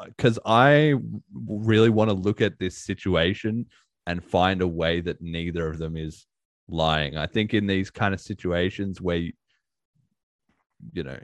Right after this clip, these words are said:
if, if it was a different case where you had people who had lower sort of integrity or goodwill, like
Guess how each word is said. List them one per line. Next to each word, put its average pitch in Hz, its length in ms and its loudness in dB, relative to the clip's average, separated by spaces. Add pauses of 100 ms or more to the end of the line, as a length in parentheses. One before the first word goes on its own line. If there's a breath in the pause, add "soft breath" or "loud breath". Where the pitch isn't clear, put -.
if, - 240 -10
if 127 160 -2
it 143 80 2
was 123 180 0
a 120 60 0
different 127 400 0
case 120 280 2
where 95 180 -2
you 92 100 -2
had 92 320 -2 (640)
people 95 340 -2
who 87 260 -4
had 85 400 -4 (400)
lower 92 440 -2
sort 92 300 0
of 87 200 -4 (480)
integrity 85 920 -2
or 82 280 -6
goodwill, 87 540 -2
like 95 260 0